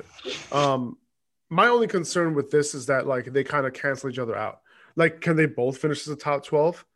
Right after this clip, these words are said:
Speaker 2: tight end? Sure. But, like, is the ceiling really that high when it comes to these two? Maybe because the passing volume gets concentrated into these, you know, into these two guys.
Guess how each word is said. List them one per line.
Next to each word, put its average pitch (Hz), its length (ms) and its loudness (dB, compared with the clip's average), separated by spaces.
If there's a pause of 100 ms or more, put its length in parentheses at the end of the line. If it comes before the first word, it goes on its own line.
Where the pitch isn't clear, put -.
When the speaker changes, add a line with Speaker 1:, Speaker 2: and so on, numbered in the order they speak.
(440)
Speaker 2:
tight 151 180 2
end? 185 280 -2
Sure. 147 720 2 (440)
But, 151 340 2
like, 147 380 2 (260)
is 175 140 0
the 180 100 0
ceiling 170 420 0
really 143 220 2
that 135 180 2
high 123 260 -2
when 143 120 -2
it 143 80 -8
comes 151 200 -6
to 151 60 -10
these 151 240 -6
two? 160 240 -4 (320)
Maybe 165 360 0
because 135 320 -4
the 127 80 -6
passing 135 460 -4
volume 120 380 -4
gets 117 180 -6
concentrated 123 720 -6
into 131 220 -12
these, 117 380 -10
you 120 100 -8
know, - 220 -10
into 131 180 -12
these 123 200 -8
two 120 180 -10
guys. 127 400 -2